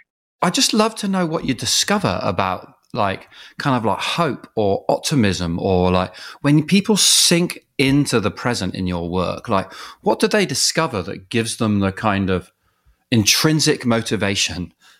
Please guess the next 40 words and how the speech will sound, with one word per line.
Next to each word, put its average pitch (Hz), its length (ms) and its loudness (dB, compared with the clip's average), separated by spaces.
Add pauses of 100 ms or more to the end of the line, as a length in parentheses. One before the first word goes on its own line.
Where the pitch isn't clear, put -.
(200)
to 104 100 -6
take 107 220 2
responsibility 101 760 2
for 113 140 2
whatever 226 460 0
it 220 100 -2
is 120 140 -6
they're 90 160 -6
facing, 95 360 -4
whether 139 240 2
it's - 160 2
within 139 280 2
their 107 120 0
family 170 400 -4
or 160 120 -6
their 107 160 -4
team 170 480 4 (260)
or 120 80 2
their 110 180 4
organization 120 760 2
or 107 120 -2
society 170 600 0
at 156 80 -4
large? 151 440 2
But, 127 140 2
like, 120 240 0 (640)
what 208 100 2
do 285 60 -2
people 262 240 2
discover 185 560 2 (500)
when 110 160 0
they 90 220 0 (320)
don't 160 260 0
get 131 160 0
overexcited 120 640 0
about 98 220 -2
the 107 80 -4
future 113 500 0 (280)
and 110 180 4
really 117 220 6